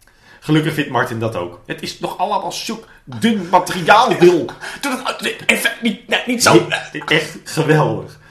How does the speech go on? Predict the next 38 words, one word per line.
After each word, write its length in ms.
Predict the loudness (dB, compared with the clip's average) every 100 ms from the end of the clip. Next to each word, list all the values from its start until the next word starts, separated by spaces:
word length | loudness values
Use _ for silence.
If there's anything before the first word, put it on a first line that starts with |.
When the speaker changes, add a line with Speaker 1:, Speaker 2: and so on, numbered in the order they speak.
| -20 -20 -20 0
Speaker 1:
Willemijn 420 | 6 8 8 6
heeft 180 | 4 0
Roderick 440 | 2 4 4 2
overigens 440 | 2 2 -2 -6 -6
een 160 | -6 2
maand 340 | 6 6 4
huisarrest 520 | -2 -4 -6 -10 -12
gegeven. 500 | -14 -8 -8 -8 -12 -14 -20 _
Claire 280 | 0 4 4
vindt 180 | 2 -4
het 80 | -6
nu 140 | -6
ineens 320 | -4 -4 -6
wel 260 | -4 -2 -2
goed 380 | -2 -4 -4 -6
dat 220 | -8 -4
zij 260 | -2 -2 -4
Merel 400 | -6 -8 -6 -4
ook 240 | -4 -6
drie 200 | -8 -4
weken 340 | -4 -4 -4 -6
huisarrest 540 | -6 -6 -8 -10 -10
heeft 220 | -10 -10
gegeven. 460 | -12 -8 -4 -4 -4
Speaker 2:
Mhm. 200 | -4 -6 -6
Ja, 560 | -2 2 4 2 -2 -16
nou 180 | -16 -16
ja. 120 | 0
Speaker 1:
Anouk 320 | 2 2 2
belt 260 | 4 4 4
met 160 | -6
Stag, 420 | 0 2 0 -2 -10
hij 180 | -4 -4
is 120 | -4
er 60 | -4
dus 140 | -2
nog. 340 | 0 -2 -4 -16 -20 _ _ _
Speaker 2:
Mhm. 640 | -14 -10 -10 -10 -10 -10